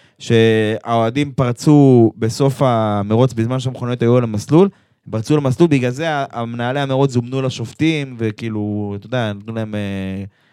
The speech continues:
נכנסו בהם על העניין הזה. טוב, לא משנה, לענייננו, התאונה הזו של הולקנברג, ואנחנו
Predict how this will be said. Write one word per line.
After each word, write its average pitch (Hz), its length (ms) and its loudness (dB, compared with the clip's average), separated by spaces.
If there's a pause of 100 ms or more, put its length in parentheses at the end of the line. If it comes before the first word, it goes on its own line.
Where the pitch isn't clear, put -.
(160)
נכנסו 117 320 0
בהם 120 200 0
על 98 100 -6
העניין 92 280 -6
הזה. 87 200 -8 (1080)
טוב, 196 320 0
לא 165 160 2
משנה, 202 280 -2 (280)
לענייננו, 147 580 -6 (160)
התאונה 156 340 -4
הזו 165 140 0
של 156 60 2
הולקנברג, 160 640 0 (460)
ואנחנו 120 600 2